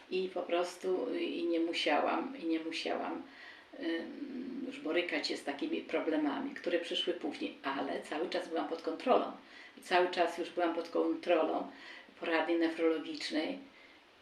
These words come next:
Ym, te trzydzieści lat, y, po prostu już pilnowałam tego, no. To, co można było robić, to robiłam od początku. Także być może takie są efekty, że jakoś to, że jakoś ten organizm nie był taki wyczerpany, taki był jakiś,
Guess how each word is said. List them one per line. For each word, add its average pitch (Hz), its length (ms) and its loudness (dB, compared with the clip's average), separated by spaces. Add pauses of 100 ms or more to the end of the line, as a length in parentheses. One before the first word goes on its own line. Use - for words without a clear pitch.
Ym, - 720 -8 (480)
te 165 100 0
trzydzieści 165 600 -6
lat, - 440 0
y, 165 240 -4 (100)
po 165 80 2
prostu 165 460 -2
już - 160 -6
pilnowałam - 720 4
tego, 160 360 -4
no. - 220 -6 (540)
To, 180 120 -10
co 180 160 -4
można 170 360 0
było 165 440 4
robić, 175 360 6
to 180 100 2
robiłam 170 400 4
od 160 100 -2
początku. - 560 -2
Także 196 340 -2
być 226 240 -4
może 214 280 2
takie 208 280 -2
są - 200 -4
efekty, 226 520 -2
że 165 160 -2
jakoś 170 360 -2
to, 185 180 -6 (380)
że 180 100 -2
jakoś 180 260 0
ten - 160 -4
organizm 180 680 -2
nie 185 120 -2
był 170 120 -4
taki 170 280 -6
wyczerpany, 180 720 0
taki - 320 -6
był 165 180 -2
jakiś, 156 440 -6